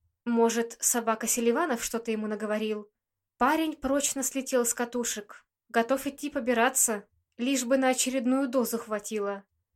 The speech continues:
Он сильно надоел в тот день Огневу, демонстрируя свои записи с телефона с треснувшим экраном. Показывал, скулил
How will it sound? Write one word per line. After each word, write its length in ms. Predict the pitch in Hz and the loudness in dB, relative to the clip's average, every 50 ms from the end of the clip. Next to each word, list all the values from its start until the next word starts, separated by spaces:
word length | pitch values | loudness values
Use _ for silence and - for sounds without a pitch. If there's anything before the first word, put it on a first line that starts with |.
| _ _ _ _ | _ _ _ _
Он 180 | - 254 262 254 | -2 0 0 2
сильно 380 | 254 - - 311 320 302 294 | 2 2 2 0 0 -2 0
надоел 480 | 277 277 277 247 269 277 285 311 285 233 | 0 0 0 2 2 0 2 0 -2 -2
в 80 | - - | -4 -4
тот 200 | - 233 208 202 | -4 -4 -4 -2
день 280 | 214 226 220 214 208 - | -2 -2 -2 -2 -4 -2
Огневу, 600 | 247 247 233 214 208 208 202 190 196 190 190 - _ _ _ | -2 -2 -2 -2 -4 -6 -6 -8 -10 -14 -14 -18 _ _ _
демонстрируя 800 | 196 214 240 254 269 254 - - - 277 320 330 294 285 277 | -2 0 0 2 2 0 0 -2 -2 -2 -2 0 2 2 0
свои 320 | 269 - - 247 254 262 247 | 0 0 0 0 2 2 2
записи 640 | 226 262 311 320 311 311 226 - - 226 220 208 208 - | 2 2 2 2 0 -2 -4 -4 -2 -2 -4 -4 -6 -8
с 120 | - - | -8 -4
телефона 540 | - 247 233 240 233 - 262 285 294 294 294 | -2 0 0 0 -2 -2 -2 -2 -2 0 -2
с 100 | - - | -4 -4
треснувшим 640 | - 269 262 262 254 - 262 254 - - 247 254 247 | 0 2 2 2 2 0 -4 -6 -4 -2 -2 -2 -2
экраном. 560 | 254 - 233 220 208 202 196 196 190 190 - _ _ _ _ _ _ _ _ | -2 0 0 0 0 0 -4 -8 -10 -12 -16 _ _ _ _ _ _ _ _
Показывал, 840 | 247 240 240 - 269 294 294 269 240 247 220 220 214 214 208 - _ _ | 0 0 4 6 6 6 6 6 4 0 0 0 -2 -4 -6 -10 _ _
скулил 640 | - - - - 269 277 269 311 311 294 247 226 | -2 -2 0 2 2 2 2 4 2 2 0 -2